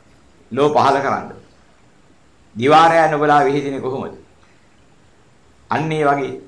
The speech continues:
උඹලත් මේ එකිනෙකා කෙරෙහි මෙන්න මේ මාන සම්භාවය පතුරවපල්. මෙන්න මේ සාන්තිය පතුරවපල් බුදුරන් වහන්සේ නැමැති මව් ආධාරයට අරගෙන මේ පරමාර්ථ පැත්ත. මව් කෙනෙක් තමන්ගේ එකම දරුවා ආරක්ෂා කරන්නේ කොච්චර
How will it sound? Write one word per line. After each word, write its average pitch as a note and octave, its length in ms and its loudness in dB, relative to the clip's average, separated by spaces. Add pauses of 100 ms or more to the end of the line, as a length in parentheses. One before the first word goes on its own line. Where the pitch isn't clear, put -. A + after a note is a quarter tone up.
(680)
උඹලත් D#3 340 0
මේ D3 360 -8 (320)
එකිනෙකා C#3 500 -2
කෙරෙහි C3 440 -8
මෙන්න C#3+ 240 -6
මේ D#3 160 -4
මාන C#3 260 2
සම්භාවය D#3+ 480 0
පතුරවපල්. B2+ 480 -6 (1000)
මෙන්න C3+ 100 -8
මේ D3 160 -4
සාන්තිය C3+ 340 0
පතුරවපල් B2 460 -4
බුදුරන් C3 340 -4
වහන්සේ C3+ 400 -6
නැමැති B2+ 300 -10
මව් B2 220 -2
ආධාරයට B2+ 440 0
අරගෙන G2+ 220 -10
මේ D#3 120 -10
පරමාර්ථ A2+ 420 -4
පැත්ත. E2+ 200 -18 (1600)
මව් C#3+ 240 4
කෙනෙක් G#3 280 2
තමන්ගේ E3 400 2
එකම D#3 180 -4
දරුවා D#3 340 2
ආරක්ෂා D3+ 380 2
කරන්නේ D3+ 240 -2
කොච්චර C3 300 -4